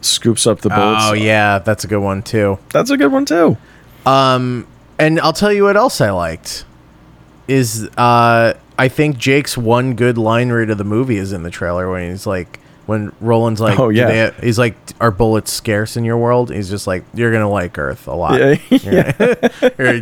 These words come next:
Speaker 2: New York, whatever he says. Yeah.
Speaker 1: Yeah, yeah.
Speaker 2: Great little line read from that otherwise <laughs> helpless young man, <laughs> completely left out to sea by the director. It's not his fault. I'm not here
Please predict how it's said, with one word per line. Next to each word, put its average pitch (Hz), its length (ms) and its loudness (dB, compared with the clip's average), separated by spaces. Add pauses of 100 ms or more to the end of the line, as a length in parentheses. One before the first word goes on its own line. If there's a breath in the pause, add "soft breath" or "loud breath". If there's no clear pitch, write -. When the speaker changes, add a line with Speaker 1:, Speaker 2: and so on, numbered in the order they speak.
(100)
Speaker 2:
New 131 100 0
York, 110 300 2
whatever 101 260 0
he 95 60 -4
says. 95 380 -4
Yeah. 104 200 2
Speaker 1:
Yeah, - 20 4 (100)
yeah. 240 180 4 (800 loud breath)
Speaker 2:
Great 226 220 2
little 226 240 4
line 214 280 2
read 135 260 2
from 135 220 0
that 135 220 2
otherwise 120 1400 0
<laughs> - 400 -16
helpless 151 600 2
young 143 260 2
man, 151 580 0 (120)
<laughs> - 60 -20
completely 151 800 2 (320 loud breath)
left 156 320 2
out 165 220 2
to 151 100 -2
sea 156 280 2
by 147 180 2
the 139 140 0
director. 170 920 2
It's 117 320 0
not 147 240 4
his 147 200 2
fault. 127 560 2
I'm 123 180 2
not 123 200 2
here 120 140 2